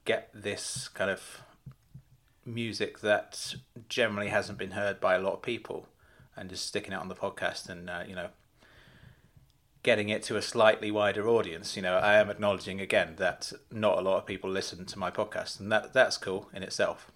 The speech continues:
You know, it's, it's good to be, it's good to be obscure. <laughs> Uh, it has its own, it has its, I was thinking about this the other day. I've, I, I think there was once a time when I wanted to be famous.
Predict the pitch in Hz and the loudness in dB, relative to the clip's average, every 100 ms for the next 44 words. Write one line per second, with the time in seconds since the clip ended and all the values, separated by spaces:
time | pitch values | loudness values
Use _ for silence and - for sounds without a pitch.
0 | _ _ _ _ 98 80 - _ _ - | _ _ _ _ -8 -8 -8 _ _ -20
1 | - - - - 104 - - 101 - 120 | -18 -18 -10 -4 -4 -4 -8 -4 2 2
2 | - 101 95 - 156 208 202 - 95 - | 2 0 0 -2 4 4 4 2 2 0
3 | - 98 131 - - 104 - - - - | 0 2 2 2 -2 2 2 2 -4 -8
4 | - - - - - 190 - - - - | -10 -12 -12 -16 -10 -8 -8 -10 -6 4
5 | 104 117 117 151 143 - 120 110 107 104 | 6 6 6 4 4 2 4 4 2 -6
6 | 107 - - - - 120 113 - 135 151 | -10 -16 -16 -14 -12 -10 -4 4 6 6
7 | - 214 165 117 110 - 117 110 107 127 | 6 2 8 6 6 0 -2 0 6 6
8 | 104 - - _ _ _ _ 131 - 127 | 6 0 -12 _ _ _ _ 0 0 0
9 | 202 - 127 117 139 - 107 127 - 127 | 0 2 2 4 4 4 0 0 -2 -2
10 | 113 104 104 104 104 110 107 - 113 127 | 4 4 2 -2 0 -4 -6 -10 -2 2
11 | 135 160 - - | 2 0 -6 -14